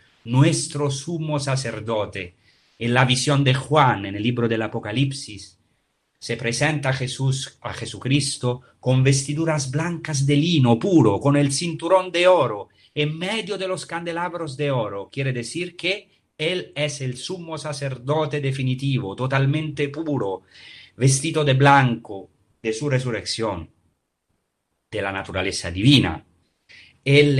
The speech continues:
lleva el pecado del mundo, como debía hacer el sumo sacerdote, como hicieron Moisés y Aarón, ya lo hemos visto.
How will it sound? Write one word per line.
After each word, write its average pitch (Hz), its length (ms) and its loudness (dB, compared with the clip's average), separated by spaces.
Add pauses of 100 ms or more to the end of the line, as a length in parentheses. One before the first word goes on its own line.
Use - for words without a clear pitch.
(120)
lleva 135 400 4
el 123 160 0
pecado 117 480 -4
del 104 160 -2
mundo, 92 500 -4
como 107 240 -6
debía 127 380 2
hacer 135 320 2
el 127 140 2
sumo 156 280 0
sacerdote, 123 880 0
como 135 280 2
hicieron 127 500 -2
Moisés 107 480 -6
y 98 80 -8
Aarón, 95 400 0
ya 87 160 -12
lo 90 200 -14
hemos 95 220 -18
visto. 131 540 -4